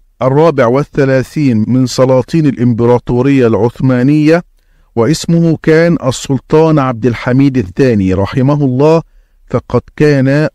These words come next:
السلطان الأخير، والذي كانت بين يديه قوة الحكم الفعلية، فقد كان السلطان الرابع والثلاثين، وقد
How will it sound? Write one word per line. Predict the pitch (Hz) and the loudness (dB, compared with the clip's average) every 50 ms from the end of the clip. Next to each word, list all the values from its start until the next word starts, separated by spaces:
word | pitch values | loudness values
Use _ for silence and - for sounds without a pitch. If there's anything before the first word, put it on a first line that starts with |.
| - | -6
السلطان | 131 131 - - - 156 147 135 - - 180 185 185 170 | -6 -6 -6 -4 -2 -2 -2 -2 0 2 2 4 4 2
الأخير، | 147 120 - 117 113 - - 151 135 113 92 73 - - _ _ _ _ _ _ _ _ _ _ _ _ _ _ - | 0 0 -2 -6 -8 -6 -4 -2 -2 0 -2 -4 -6 -12 _ _ _ _ _ _ _ _ _ _ _ _ _ _ -6
والذي | 110 120 135 151 160 151 156 143 | -4 0 2 2 2 2 0 0
كانت | - - 165 160 165 165 143 | 0 0 0 0 0 0 -2
بين | 123 110 143 151 151 143 | -2 -2 0 0 0 0
يديه | 135 131 123 143 151 147 139 143 - - | 0 -2 0 0 0 0 -2 -4 -4 -2
قوة | - 160 156 147 135 - | -2 0 2 0 0 0
الحكم | 139 117 - - 165 160 - 160 143 | -2 -6 -4 -4 -4 -2 0 0 0
الفعلية، | 123 110 - - 135 113 110 127 147 147 135 113 107 107 120 - _ _ _ _ _ _ | 0 -2 -2 -2 -2 -2 0 0 0 0 0 0 -2 -2 -4 -6 _ _ _ _ _ _
فقد | - 120 - 117 - - | -8 -6 -4 -4 -4 -2
كان | - 147 147 151 | -2 0 0 2
السلطان | 147 127 - - 135 131 117 - - 151 151 156 160 151 - | 0 -2 -2 -4 -4 -4 -4 -2 0 0 2 2 2 0 -2
الرابع | 123 127 120 127 135 151 147 147 151 135 | -2 -2 -2 0 -2 -2 0 0 0 2
والثلاثين، | 127 127 120 - _ 131 120 120 117 113 110 - - 160 165 175 170 - _ _ _ _ _ | 0 0 -2 -4 _ -2 -2 0 0 -2 -4 -4 -2 -2 0 0 0 -2 _ _ _ _ _
وقد | - 110 - - 120 - | -10 -6 -4 -2 -4 -4